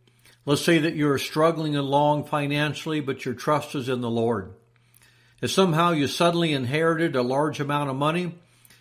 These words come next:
you would think that it would be a good thing, wouldn't you? In fact, you would probably give a testimony that you'd been blessed.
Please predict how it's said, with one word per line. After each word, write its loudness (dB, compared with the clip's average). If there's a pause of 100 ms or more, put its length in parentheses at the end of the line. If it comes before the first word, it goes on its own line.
(140)
you -2
would 0
think 0
that 0
it 0
would -2
be 2
a 4
good -2
thing, 0
wouldn't 0
you? -4 (1300)
In -4
fact, 0
you -2
would 0
probably 4
give -2
a -2
testimony -2
that -6
you'd -6
been -2
blessed. -6